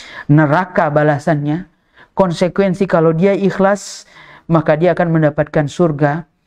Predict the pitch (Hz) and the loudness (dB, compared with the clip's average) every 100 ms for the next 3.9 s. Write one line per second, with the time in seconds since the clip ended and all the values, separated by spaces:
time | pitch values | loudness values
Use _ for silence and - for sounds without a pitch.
0 | - - 151 151 151 151 - 160 160 190 | -20 -6 0 0 0 -6 -4 -2 0 0
1 | 185 180 180 165 208 208 175 196 185 196 | 2 0 -2 -2 0 0 0 0 0 -2
2 | 175 156 _ _ _ 196 185 156 190 - | -4 -10 _ _ _ -2 0 0 -2 0
3 | 202 165 170 165 165 165 156 160 180 | 0 2 2 2 0 0 -2 -4 -6